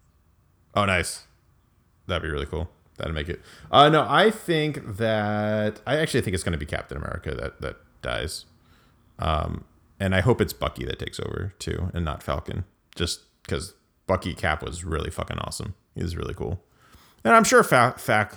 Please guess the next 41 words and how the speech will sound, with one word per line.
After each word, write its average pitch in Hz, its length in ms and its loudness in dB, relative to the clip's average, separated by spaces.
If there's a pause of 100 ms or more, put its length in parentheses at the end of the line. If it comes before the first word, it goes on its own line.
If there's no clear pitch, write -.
uh, 151 300 2
Falcon 117 520 0
Cap - 380 -8
is 87 260 -2
really 82 200 -4
cool 82 200 -6
too, 101 400 -2
but 85 500 -2 (640)
I - 100 -4
don't 131 100 0
know. 87 180 0 (280)
Like, 117 140 -4
he, - 140 -6
Falcon 151 460 2
just 123 360 -2
became 123 400 2
really 101 240 2
cool 113 300 2
in 85 80 4
my 82 260 2
eyes 85 260 0
as 82 220 0
his 85 140 -4
own 82 160 0
character 90 440 -2
in 80 120 -6
these 69 180 -10
movies. 62 380 -10
Like, 69 80 -6
I 87 80 0
was 85 100 -2
never 85 240 -2
a 82 60 -4
fan 80 180 -6
of 82 80 -6
him 80 80 -6
beforehand, 87 520 -6
so - 100 -6
I'd - 100 -8
hate 92 300 -4
to, 78 320 -2